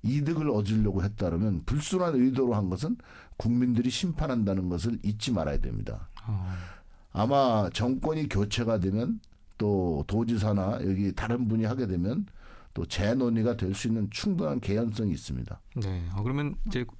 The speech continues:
Speaker 2: 한기호 국회의원께서는, 어, 약간의 충분한 논의가 잘 이루어지지 않았다.
Speaker 1: 네.
Speaker 2: 아, 그리고 약간의 정치적 목적이 있다. 이렇게 말씀을 해주셨는데, 어, 그러면 이제 좀 분위기를 좀 바꿔보도록 하겠습니다. 우리 한기호 국회의원의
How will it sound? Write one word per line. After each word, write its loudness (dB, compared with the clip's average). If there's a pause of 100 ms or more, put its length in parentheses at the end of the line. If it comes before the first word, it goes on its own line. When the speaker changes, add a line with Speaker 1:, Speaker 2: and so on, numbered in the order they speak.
(120)
Speaker 2:
한기호 2
국회의원께서는, -2 (540)
어, -2 (200)
약간의 -2
충분한 2
논의가 0
잘 -2
이루어지지 0
않았다. -2
Speaker 1:
네. 2 (240)
Speaker 2:
아, -4
그리고 -4
약간의 -2
정치적 -2
목적이 -4
있다. -4
이렇게 -4
말씀을 -2
해주셨는데, -2 (680)
어, -2
그러면 2
이제 0
좀 -2 (320)
분위기를 2
좀 2
바꿔보도록 2
하겠습니다. 0
우리 0
한기호 0
국회의원의 -2